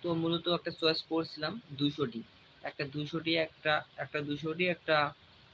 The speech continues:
দুইশো পঞ্চাশ ডি। তো জানি না কোনটা নিলে বেস্ট হবে। তো আপনারা যদি কেউ জানেন তো অবশ্যই আমাকে বলবেন যে এইটা নিলে ভালো হবে। তো দেখি ঊনত্রিশ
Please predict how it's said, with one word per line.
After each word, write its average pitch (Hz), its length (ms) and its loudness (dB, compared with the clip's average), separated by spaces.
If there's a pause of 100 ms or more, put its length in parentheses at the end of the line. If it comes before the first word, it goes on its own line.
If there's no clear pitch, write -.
(120)
দুইশো 147 280 0
পঞ্চাশ 135 380 -4
ডি। 117 180 -4 (500)
তো 151 180 -2
জানি 143 280 2
না 160 120 0
কোনটা 143 340 -4
নিলে 139 300 0
বেস্ট 135 300 -2
হবে। 151 200 -4 (500)
তো 139 60 -4
আপনারা 143 360 -2
যদি 147 280 -6
কেউ 147 220 -4
জানেন 135 380 -2 (160)
তো 147 100 -2
অবশ্যই 143 380 -4
আমাকে 143 280 -4
বলবেন 135 460 -2 (460)
যে 143 100 -4
এইটা 143 340 0
নিলে 139 260 0
ভালো 120 260 0
হবে। 113 120 -8 (840)
তো 156 120 0
দেখি 156 340 0
ঊনত্রিশ 156 420 -6